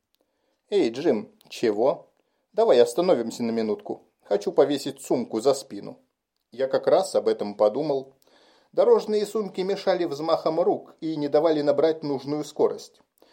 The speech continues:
Но поскольку коньки были на Марсе обычным средством передвижения, сумки снабжались особыми ремнями, чтобы можно было нести их как рюкзаки. Джим открыл сумку.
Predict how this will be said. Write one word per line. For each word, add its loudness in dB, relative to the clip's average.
Но -6
поскольку -4
коньки -2
были -2
на 0
Марсе 0
обычным 0
средством -10
передвижения, -4
сумки -10
снабжались -6
особыми -4
ремнями, -2
чтобы -4
можно 0
было 2
нести -10
их -4
как 4
рюкзаки. 0
Джим -4
открыл 2
сумку. -6